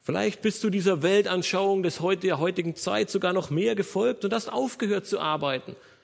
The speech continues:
weil du dir hast einreden lassen, dass es sowieso keinen Sinn ergibt, dass der Sozialstaat schon für dich sorgen wird.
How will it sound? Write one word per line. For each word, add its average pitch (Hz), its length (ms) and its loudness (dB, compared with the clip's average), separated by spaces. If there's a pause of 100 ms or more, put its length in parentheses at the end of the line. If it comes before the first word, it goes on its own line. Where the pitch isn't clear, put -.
(400)
weil 175 100 4
du 202 80 4
dir 214 140 4
hast 208 140 -2
einreden 220 640 4
lassen, 190 480 2 (220)
dass 170 140 2
es 214 160 0
sowieso 240 400 0
keinen 226 320 0
Sinn 208 220 0
ergibt, 180 520 -2 (460)
dass - 160 0
der 208 80 4
Sozialstaat 220 920 0
schon 214 140 -2
für 226 140 0
dich 202 160 -2
sorgen 226 420 0
wird. 92 260 -4